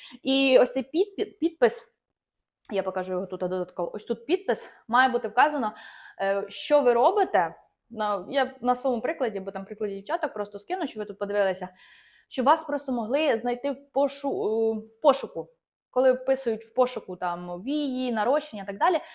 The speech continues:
щоб ваша сторінка показувалась. Тому що якщо ви підписуєте тут, а там, е, Юля Лаш і тут, а Юля Лаш, ну, то вас знайдуть тільки в Америці,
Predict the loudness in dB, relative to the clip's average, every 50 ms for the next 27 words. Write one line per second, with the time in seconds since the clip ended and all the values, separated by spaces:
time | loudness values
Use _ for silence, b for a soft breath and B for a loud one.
0 | B B B 0 4 4 4 4 2 -4 -6 -6 -4 -4 -4 -4 -4 -2 2 4
1 | 4 4 4 0 -6 -6 -8 -10 -10 -12 -12 -10 -8 -8 -8 -8 -10 -16 -14 -8
2 | -8 -8 -6 -4 -4 -4 -4 -4 -6 -6 -4 -4 -4 -2 -2 -2 -2 -2 -6 B
3 | B B B B B B B B 2 4 6 6 6 6 4 2 -2 -4 -6 -8
4 | -8 -8 -10 -10 -12 -12 _ -4 0 2 4 6 8 10 10 12 12 10 10 8
5 | 2 -8 -10 -8 -6 -4 -2 2 2 2 2 4 4 4 6 8 8 8 8 6
6 | 4 0 -10 -8 -6 -6 -4 -2 2 4 4 2 2 0 -4 -4 -4 -4 -4 -6
7 | -8 -10 -6 -4 -4 -2 0 0 0 0 0 -2 -6 -10